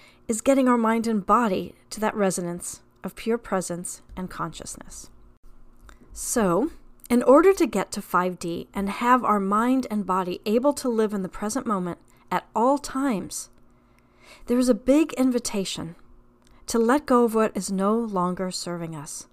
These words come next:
Now, this encompasses a lot of things, such as old beliefs or any attachments, as well as anything from the past that we may have repressed, denied, shoved down, not wanted to look at.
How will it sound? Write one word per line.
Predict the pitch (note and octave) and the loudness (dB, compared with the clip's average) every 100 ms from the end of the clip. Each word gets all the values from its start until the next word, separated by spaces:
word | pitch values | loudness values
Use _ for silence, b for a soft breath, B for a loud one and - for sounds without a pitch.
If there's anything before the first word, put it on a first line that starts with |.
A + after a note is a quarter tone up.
| B B B B B | B B B B B
Now, | A#3 | 4
this | C#4+ G4 | 4 4
encompasses | A4 - B3 B3+ B3 G3+ F3+ | 0 -2 -2 -2 -2 -2 -2
a | |
lot | E3 E3 F#3 | -2 -2 -2
of | D#3+ | -6
things, | F3 D#3 - - - b b | -8 -8 -10 -12 -12 b b
such | - G3+ | -4 -2
as | A3+ - - | -2 -2 0
old | A3 G#3+ | 0 2
beliefs | G#3 F#3 F#3+ - - - - | -2 -2 -4 -4 -8 -10 -8
or | G3 - - | -8 -8 -2
any | A3+ C4 | 2 2
attachments, | A#3 - D#3 - - - - - - _ b b b b - | 2 -4 -10 -12 -14 -12 -12 -14 -18 _ b b b b -4
as | G#3 | 2
well | A3 A#3 | 6 8
as | A#3 - - | 8 4 -2
anything | C4 C#4+ B3 A#3+ A#3+ G#3 F#3+ | 2 2 2 0 0 0 -4
from | - A3 | -6 -4
the | A#3+ | -4
past | - - A#3+ G#3+ | -4 -4 -2 -2
that | G3+ - | -4 -4
we | G#3 | -4
may | G3+ G3 | -2 -2
have | F#3+ F3+ | -4 -8
repressed, | - - A#3+ B3+ B3 - - B B B | -10 -6 -4 -2 -4 -12 -16 B B B
denied, | F#3 F3+ G3 G#3 G#3 G3+ - b b b b | -6 -2 0 0 -2 -6 -10 b b b b
shoved | - - A3 G#3+ | -8 -4 -4 -2
down, | F#3+ F#3 F#3 F#3+ | -4 -4 -6 -6
not | G3 - | -4 -2
wanted | G3 G3 F3+ | -2 -4 -6
to | F#3+ | -8
look | F3 F#3+ | -8 -8
at. | F#3 | -10